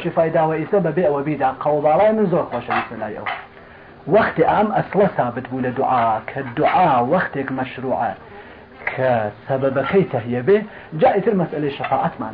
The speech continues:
حەل لە دونیا. وەختێک سنەتێ خوای متەوەجه ئەبێ خەریکە زەرەرە بگەێنێ، ئەگەر سەبەبێک خوا خۆی دای نابوو بۆ بەرگری لەو زەرەرە، ئەخز بە سەبەبەکە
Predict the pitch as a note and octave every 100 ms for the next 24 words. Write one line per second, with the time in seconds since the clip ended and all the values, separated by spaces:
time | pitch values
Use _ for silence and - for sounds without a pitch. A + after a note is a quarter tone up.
0 | - A2 - - D3 E3 E3+ D#3 G2+ -
1 | - - - - - - - - - -
2 | - G#3 C4 - A#3 A3+ - A#3 A3 -
3 | A#3+ - A3 G#3+ A#3 A3 G#3+ G#3 G#3+ E3+
4 | G3+ A3 G#3 G#3 - G#3+ F#3 F#3+ G3+ G3+
5 | G3 F3 F3+ F#3 F3+ E3+ - - - -
6 | - A#3 A#3+ B3 G#3+ - F#3 F#3+ B3 A#3+
7 | A#3 - - A#3 A#3 A#3+ G#3+ A#3 A#3 A#3+
8 | A3 E3 E3 E3+ F3 E3 E3 D#3+ D#3+ D#3
9 | C#3+ D#3 E3 G#3 G#3 - - - A#3+ -
10 | E3 C3 F3 F3 F3 E3+ F3 G3